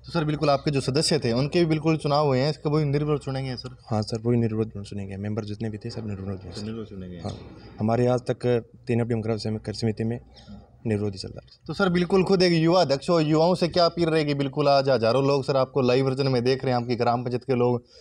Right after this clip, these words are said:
Speaker 1: सूरतगढ़ के लोग देख रहे हैं सर, पीलीभंगा या पूरे गंगानगर जिले के क्षेत्र के लोग देख रहे हैं, क्या अपील रहेगी बिल्कुल सर युवाओं से?
Speaker 2: युवाओं से ये अपील है भी ज़्यादा से ज़्यादा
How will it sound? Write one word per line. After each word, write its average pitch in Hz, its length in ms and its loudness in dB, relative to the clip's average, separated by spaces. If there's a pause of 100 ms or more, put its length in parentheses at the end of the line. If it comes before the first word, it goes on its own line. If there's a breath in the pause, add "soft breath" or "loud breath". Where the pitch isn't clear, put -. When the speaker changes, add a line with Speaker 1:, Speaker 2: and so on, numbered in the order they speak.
(140 loud breath)
Speaker 1:
सूरतगढ़ 151 440 2
के 139 160 0
लोग 127 200 2
देख 127 140 0
रहे 127 100 0
हैं 117 60 0
सर, 123 120 0
पीलीभंगा 123 440 2
या 117 80 4
पूरे 123 200 0
गंगानगर 123 440 2
जिले 135 240 0
के 131 60 -2
क्षेत्र 123 280 -4
के 120 100 -2
लोग 117 200 0
देख 113 140 -4
रहे 117 100 -2
हैं, 110 100 -16 (220 soft breath)
क्या 185 100 6
अपील 180 220 2
रहेगी 131 220 2
बिल्कुल 120 300 -2
सर 113 160 -4
युवाओं 110 280 -2
से? 98 140 -14 (760 loud breath)
Speaker 2:
युवाओं 123 280 2
से 131 140 2
ये 139 140 4
अपील 135 240 0
है 135 60 2
भी 127 100 2
ज़्यादा 120 300 0
से 110 80 -4
ज़्यादा 117 260 2